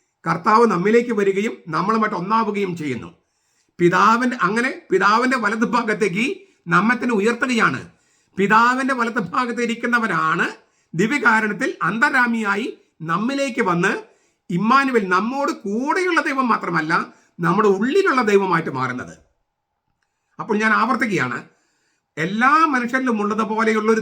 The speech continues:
ദൈവിക സാന്നിധ്യമല്ല കത്തോലിക്കരിലുള്ളത്. എല്ലാ സ്ഥലത്തുമുള്ള ദൈവിക സാന്നിധ്യം പോലെയല്ല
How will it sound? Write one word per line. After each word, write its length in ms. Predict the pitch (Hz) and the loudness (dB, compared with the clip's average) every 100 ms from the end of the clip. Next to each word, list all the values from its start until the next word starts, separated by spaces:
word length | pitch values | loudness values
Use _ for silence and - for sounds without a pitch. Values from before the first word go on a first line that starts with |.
| 185 | 2
ദൈവിക 240 | 202 220 196 | 2 0 0
സാന്നിധ്യമല്ല 720 | 202 196 170 165 143 160 214 311 - _ _ _ _ | 0 0 -2 -2 -2 -2 -2 -2 -4 _ _ _ _
കത്തോലിക്കരിലുള്ളത്. 880 | 170 196 196 185 170 165 131 123 - _ _ _ _ _ - | 0 2 2 0 0 -2 -2 -6 -10 _ _ _ _ _ -6
എല്ലാ 300 | 214 254 311 349 | -2 2 2 2
സ്ഥലത്തുമുള്ള 760 | - - 226 254 - 349 330 262 240 | -2 -2 0 -2 -4 -2 0 0 0
ദൈവിക 240 | 220 247 240 | 0 0 0
സാന്നിധ്യം 360 | 220 214 185 208 | 0 0 -2 -2
പോലെയല്ല 380 | 175 165 160 160 | -2 -2 -2 0